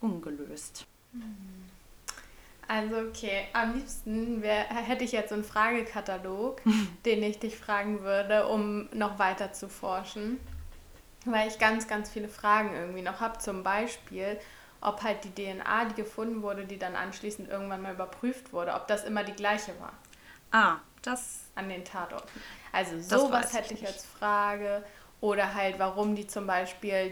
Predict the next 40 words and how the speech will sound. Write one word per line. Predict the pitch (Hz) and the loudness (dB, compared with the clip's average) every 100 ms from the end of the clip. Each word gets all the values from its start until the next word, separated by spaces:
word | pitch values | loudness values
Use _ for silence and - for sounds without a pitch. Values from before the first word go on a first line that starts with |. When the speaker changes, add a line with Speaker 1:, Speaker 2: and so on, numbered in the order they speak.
| 190 | -4
Speaker 2:
die, | 202 202 196 196 190 | -8 -8 -8 -4 -2
ähm, | - - 185 190 185 185 185 | 0 0 0 0 -6 -8 -8
zwei | - 202 185 | -2 2 4
ersten | - 208 247 - - 240 233 226 226 220 | 4 2 2 -2 -4 -2 -2 -2 -2 -2
Theorien | 220 233 214 233 240 | 0 0 0 0 0
sozusagen, | 220 220 214 208 196 202 | 0 -2 -4 0 0 0
die | 196 | -6
Täter | - 220 214 190 | -2 -2 0 -4
nicht | 190 190 - | -6 -8 -10
so | 185 | -8
richtig | 185 - 190 | -8 -10 -8
überprüft | 180 175 262 254 | -6 -4 -6 0
haben. | 233 208 | 0 2
Wahrscheinlich | 190 208 202 196 | -2 -4 -8 -8
haben | 196 | -8
sie | 185 | -4
ja | 175 | -4
ganz | 175 175 | -4 -6
viele | - 254 254 254 | -2 0 4 2
Theorien | 254 247 220 214 220 220 214 | 2 -2 -2 -2 -2 -2 -2
und | 180 | -2
ganz | 175 175 | -6 -6
viel | 208 | -8
überprüft. | 185 180 - 247 247 - - - - - - - | -6 -8 -4 -4 -4 -10 -20 -20 -20 -20 -10 2
Aber | 202 175 | 4 4
das | 180 220 - | 4 2 2
würde | 254 247 | -2 -2
ich | |
zum | 240 | -4
Beispiel | 220 220 220 | -4 -4 -2
gerne | 208 208 | -2 -2
noch | 214 | -4
wissen. | 208 208 220 214 214 - - - | -4 -6 -4 -4 -4 -14 -20 -4
Und | 220 202 202 202 196 - - - - - - - | 0 0 -2 -8 -10 -12 -16 -20 -20 -20 -20 -10
noch | 202 190 | -6 -4
ganz | - 180 - | 0 0 -2
viele | 208 - | -4 -4
andere | 208 220 190 | -2 -2 -4
Dinge. | 180 185 196 233 - | -6 -8 -4 -4 0
Aber | 214 240 202 196 214 | 2 2 0 -4 -4